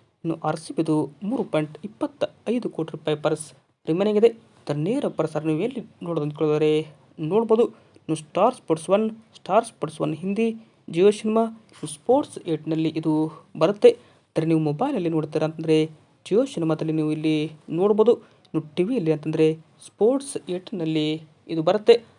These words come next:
ಅದು ಬಿಟ್ರೆ ಸ್ಟಾರ್ ಸ್ಪೋರ್ಟ್ಸ್ ಒನ್ ಹಿಂದಿ ಮತ್ತು ಸ್ಟಾರ್ ಸ್ಪೋರ್ಟ್ಸ್ ಒನ್ನಲ್ಲಿ ಇದನ್ನ ನೀವು ನೋಡ್ಬೋದು. ಎಷ್ಟು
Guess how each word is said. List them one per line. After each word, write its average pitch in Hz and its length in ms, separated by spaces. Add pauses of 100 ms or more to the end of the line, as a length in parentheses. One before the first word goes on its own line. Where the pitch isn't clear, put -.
(140)
ಅದು 202 200
ಬಿಟ್ರೆ 160 280 (420)
ಸ್ಟಾರ್ 240 460
ಸ್ಪೋರ್ಟ್ಸ್ 156 380
ಒನ್ 156 80 (140)
ಹಿಂದಿ 202 280 (540)
ಮತ್ತು - 180
ಸ್ಟಾರ್ 226 340
ಸ್ಪೋರ್ಟ್ಸ್ 156 300 (120)
ಒನ್ನಲ್ಲಿ 170 340
ಇದನ್ನ 156 260
ನೀವು 160 140 (400)
ನೋಡ್ಬೋದು. 208 360 (680)
ಎಷ್ಟು - 220